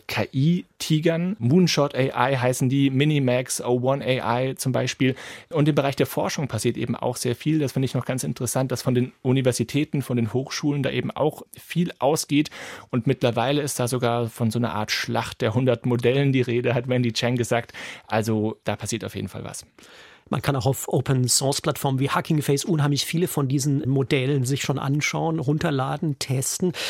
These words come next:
Speaker 2: Wir sehen da also ein ganzes K-I-Ökosystem eigentlich in China, das sich sehr dynamisch entwickelt. Und dass DeepSeek R one auch als Open-Source frei zugänglich gemacht hat, befeuert das Ganze wahrscheinlich noch.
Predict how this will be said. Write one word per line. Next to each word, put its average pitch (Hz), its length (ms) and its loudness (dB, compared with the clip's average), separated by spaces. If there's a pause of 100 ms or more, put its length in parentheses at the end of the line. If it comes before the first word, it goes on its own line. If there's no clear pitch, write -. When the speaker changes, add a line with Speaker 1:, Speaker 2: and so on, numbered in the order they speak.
(160)
Speaker 2:
Wir 143 120 2
sehen 165 200 4
da 175 80 2
also 165 180 0
ein 156 80 4
ganzes 165 380 0
K-I-Ökosystem 160 1160 0
eigentlich 139 380 -2
in 170 80 0
China, 156 240 0
das 139 140 -2
sich 151 160 -2
sehr 147 180 2
dynamisch 147 560 -2
entwickelt. 135 720 0 (400)
Und 151 240 2 (160)
dass 147 160 0
DeepSeek 185 480 0 (240)
R 143 400 4
one 160 240 2 (100)
auch 160 380 0
als 185 320 -2
Open-Source 175 640 0
frei 143 180 0
zugänglich 151 480 0
gemacht 165 340 -2
hat, 180 260 -2
befeuert 147 680 0
das - 160 0
Ganze 123 240 0
wahrscheinlich 123 340 -4
noch. - 160 -10